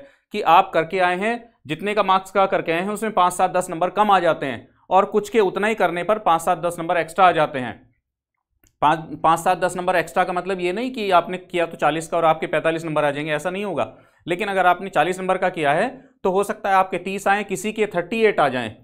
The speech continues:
या थर्टी नाइन आ जाएं। तो कैसे पॉसिबल होता है, ये सारी चीज़ें क्या हैं, तो उसके लिए मैंने ये एक छोटी सी वीडियो बनाई है, जिसके अंदर आपको ये सारी चीज़ें मिलेंगी कि कैसे अटेम्प्ट करना है, कुछ बेसिक चीज़ों का क्या ध्यान रखना है। तो सबसे पहली, पहला जो पॉइंट है इसके अंदर, सबसे पहला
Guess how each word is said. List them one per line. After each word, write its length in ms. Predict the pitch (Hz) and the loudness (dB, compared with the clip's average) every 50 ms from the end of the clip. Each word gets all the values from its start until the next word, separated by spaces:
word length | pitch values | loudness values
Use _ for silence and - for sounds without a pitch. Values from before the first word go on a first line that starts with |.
| _ _ _ | _ _ _
या 100 | 156 165 | -4 -4
थर्टी 280 | 165 165 196 190 208 202 | -2 -2 -2 -2 -2 -2
नाइन 240 | 180 170 160 156 147 | -2 -2 -2 0 -2
आ 60 | 135 | -2
जाएं। 180 | 123 123 113 110 | -2 -2 -4 -4
तो 220 | 110 - - 214 220 | -4 0 2 2 2
कैसे 380 | 220 - 180 165 170 - - 247 | 2 0 0 0 0 2 0 0
पॉसिबल 420 | 247 - 175 165 - 190 175 175 165 | 2 2 2 2 0 -2 -2 -2 -2
होता 260 | 156 147 143 - 143 | -2 -2 -2 -2 -2
है, 80 | 147 | -2
ये 120 | 170 180 185 | -2 -4 -2
सारी 260 | 185 190 180 185 196 | 0 0 0 0 0
चीज़ें 220 | 185 196 180 202 202 | -6 -8 -8 -8 -6
क्या 180 | 202 175 165 175 | 0 2 2 4
हैं, 360 | 165 151 127 90 - - _ _ _ _ _ _ _ - | 4 2 -2 -8 -10 -16 _ _ _ _ _ _ _ -2
तो 40 | - | -2
उसके 560 | - - 185 220 233 226 - - - 240 247 | -2 0 -2 -2 -2 -2 -6 -8 -6 -4 -4
लिए 200 | 240 226 214 202 | -2 0 -2 -2
मैंने 260 | 196 196 190 185 196 226 277 - - - - | 0 -2 -2 -2 -4 -4 -6 -8 -12 -10 -6
ये 120 | 160 165 | -4 -4
एक 120 | 185 180 | -4 -4
छोटी 240 | - 180 170 170 202 | -6 -8 -6 -6 -6
सी 120 | 175 190 185 | -6 -6 -6
वीडियो 300 | 160 180 175 202 208 190 | -6 -4 -2 0 0 0
बनाई 240 | 185 160 160 160 | 0 0 -2 -2
है, 160 | 170 190 226 247 247 - - _ _ - | -2 -4 -6 -6 -8 -14 -20 _ _ -10
जिसके 280 | 139 170 175 - - 214 | -8 -8 -8 -4 -4 -4
अंदर 280 | 196 185 180 185 175 | -2 0 2 4 6
आपको 380 | 170 165 160 165 - 214 240 262 | 6 4 4 2 0 0 0 0
ये 200 | 220 160 165 170 | 0 -2 -2 0
सारी 240 | 170 180 175 170 170 | 2 4 4 4 2
चीज़ें 220 | 170 175 170 175 175 | -2 -4 -4 -4 -2
मिलेंगी 360 | 165 156 147 151 165 202 226 | -2 -2 -2 -4 -4 -6 -8
कि 220 | 226 - - 233 | -8 -10 -14 -10
कैसे 320 | - - 190 190 190 233 226 | -2 0 0 0 2 2 2
अटेम्प्ट 340 | 214 202 - 175 165 160 160 | 4 4 2 0 -2 -2 -4
करना 240 | 151 143 127 131 | -4 -4 -2 -2
है, 80 | 127 135 | -4 -4
कुछ 280 | 127 - - - - 180 | -4 -6 -8 -8 -8 -4
बेसिक 380 | 160 175 185 180 254 - - | -2 -2 -2 -2 -2 -6 -6
चीज़ों 200 | - 175 160 170 | -8 -8 -8 -4
का 100 | 160 196 190 | -4 -4 -4
क्या 220 | 196 196 190 185 | 0 4 4 4
ध्यान 260 | 180 160 165 156 147 135 | 4 2 0 -2 -2 -2
रखना 240 | 139 123 127 123 | -4 -4 -4 -6
है। 140 | 107 98 95 - _ _ _ _ _ _ _ _ _ - | -6 -6 -8 -12 _ _ _ _ _ _ _ _ _ -6
तो 60 | 233 | -6
सबसे 420 | 226 - - 233 233 - - 277 269 | -4 -2 -2 -2 -2 0 -2 -2 0
पहली, 320 | 262 226 190 190 190 208 | 2 2 2 2 0 -2
पहला 460 | 214 214 - - _ 190 185 202 226 233 | -4 -6 -10 -6 _ 0 2 4 4 2
जो 100 | 214 220 | 2 0
पॉइंट 340 | 220 180 180 190 196 185 185 | 2 2 2 2 0 0 -2
है 80 | 175 | -2
इसके 180 | 147 - - 156 | -2 -2 -4 -6
अंदर, 260 | 143 131 120 101 - - | -4 -2 -4 -4 -6 -8
सबसे 320 | - - 226 226 226 226 208 | -6 -4 -4 -2 -2 -2 -2
पहला 280 | - 160 139 113 95 | 0 0 0 -2 -4